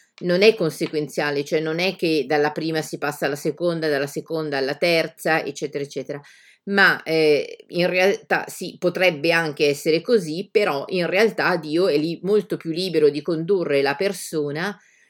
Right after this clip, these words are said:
e, eh, soprattutto, eh, il percorso non è necessariamente lineare, cioè uno può arrivare alla quarta stanza, poi può tornare indietro alla terza, poi può passare alla quinta, proprio perché, ah, dipende molto da come è fatta dalla persona, da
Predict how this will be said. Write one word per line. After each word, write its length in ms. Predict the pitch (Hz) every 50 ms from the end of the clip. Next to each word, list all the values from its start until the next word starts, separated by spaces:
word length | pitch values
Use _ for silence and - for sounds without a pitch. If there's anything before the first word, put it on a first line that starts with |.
| _ _ _ _ _
e, 360 | - - 226 208 185 151 - -
eh, 240 | 170 170 165 160 170
soprattutto, 1200 | - - - - 262 254 240 - - 180 165 165 - _ _ _ - 226 226 233 233 - -
eh, 640 | - 160 156 151 151 151 151 151 147 147 143 147 170 175 196
il 160 | 196 208 202
percorso 600 | - 254 233 233 - 156 156 170 170 - - 233 196
non 160 | 160 156 165
è 100 | 180 185
necessariamente 920 | 180 170 151 - 165 147 - - 160 151 151 147 151 151 156 151 - 190
lineare, 640 | 165 143 139 143 143 156 151 139 131 131 135 139 139
cioè 180 | - - 175 156
uno 260 | 165 185 190 175 143
può 100 | 139 160
arrivare 360 | 147 147 165 165 160 156 143
alla 160 | 135 139 139 -
quarta 380 | - 165 151 160 170 - 226
stanza, 600 | 226 - - - 127 147 156 165 170 - 214 196 -
poi 260 | - 175 160 156 147
può 200 | - 170 160 147
tornare 440 | - 165 151 - 170 165 165 160 160
indietro 480 | 160 156 156 151 170 170 175 175 165 156
alla 220 | 151 147 143 147
terza, 680 | 147 - 175 156 147 135 139 143 - - - 202 202 202 - - - - - _ _ _ _
poi 220 | - 233 180 165
può 160 | - 160 156
passare 460 | 151 151 147 147 - - 165 147 147 156
alla 260 | 175 190 214 240 233
quinta, 580 | - 170 151 135 143 139 - - 220 220 220 - -
proprio 300 | 233 208 180 170 220 214
perché, 520 | 240 233 - - 147 151 185 202 175 135
ah, 260 | 135 147 147 123 - -
dipende 480 | 160 180 190 165 190 185 180 202 214 196
molto 300 | 160 160 185 185 - 208
da 160 | 147 147 -
come 300 | - 196 190 175 156 147
è 60 | 147
fatta 380 | 147 175 165 170 - - 147 131
dalla 200 | 131 135 143 143
persona, 640 | - 185 175 175 - - 151 139 151 175 190 170
da 200 | 139 147 143 135